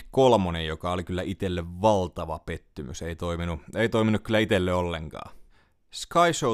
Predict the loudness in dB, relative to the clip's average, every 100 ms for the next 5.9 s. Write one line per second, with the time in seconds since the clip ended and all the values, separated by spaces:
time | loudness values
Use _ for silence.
0 | 0 0 0 0 -2 -2 0 -2 -2 -4
1 | -6 -6 -2 2 2 2 0 -2 -2 -2
2 | 0 0 0 -2 -4 -8 -20 -20 _ _
3 | _ _ -2 -2 -2 -4 -2 0 2 2
4 | 2 2 2 2 -2 -10 -4 0 2 2
5 | 2 2 2 2 -2 -8 -6 -4